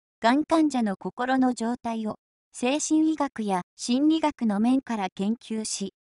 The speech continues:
がん患者の予後を改善する方法を見つけ出す学問と言えます。サイコオンコロジーの代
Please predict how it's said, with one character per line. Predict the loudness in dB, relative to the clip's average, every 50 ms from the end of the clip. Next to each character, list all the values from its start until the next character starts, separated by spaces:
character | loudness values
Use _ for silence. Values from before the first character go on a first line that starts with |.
| _ _ _
が | 4 4 4
ん | 2
患 | 2 2 2 2 2
者 | 2 0 0
の | 0 0
予 | 0 -2 -2 -2
後 | -2 -2 -2
を | -4
改 | -4 -4 -4 -4 -4 -2
善 | -2 0 0 0
す | -2 -4 -6
る | -6 -6 -4
方 | -4 -4 -4 -4 -4
法 | -4 -4 -2 0 0
を | 2 2
見 | 0 -2 -2
つ | -6 -12 -8
け | -8 -6
出 | -4 -4
す | -6 -6 -8 -6
学 | -6 -6 -4 -2 -2
問 | -2 0 0 -2 -4
と | -4 -6
言 | -6 -6 -6
え | -6 -6
ま | -6 -8 -8
す。 | -10 -14 -20 _ _ _ _ _ _ _ _ _ _ _ _ _ _ _ _ _
サ | -2 2 2 2
イ | 2 2
コ | 0 2 2 4 4
オ |
ン | 2 0
コ | 0 2 2
ロ | 2 2
ジ | 2 0 0
ー | 0 2
の | 2 0 0
代 | 0 0 0 0